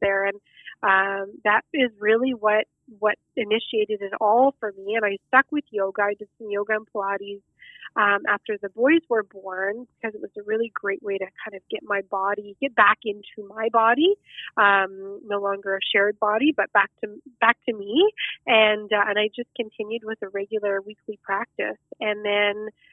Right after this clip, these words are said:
I found a great local yoga studio that resonated with me, um, yoga dot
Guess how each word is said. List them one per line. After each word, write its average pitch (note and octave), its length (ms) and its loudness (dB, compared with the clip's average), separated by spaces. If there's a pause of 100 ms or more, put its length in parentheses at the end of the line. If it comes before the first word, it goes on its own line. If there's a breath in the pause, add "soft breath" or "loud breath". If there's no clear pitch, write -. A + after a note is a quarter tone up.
(200 loud breath)
I G#3 120 -6
found G#3 200 0
a G3 40 -2
great A3 520 -2
local G#3+ 300 -2
yoga G3 320 -2 (100)
studio G#3 840 -4
that G3 180 -2
resonated G3 560 -6
with G3+ 100 -10 (100)
me, G3+ 380 -8
um, G3 220 -4 (360)
yoga G#3+ 220 0
dot G3 180 0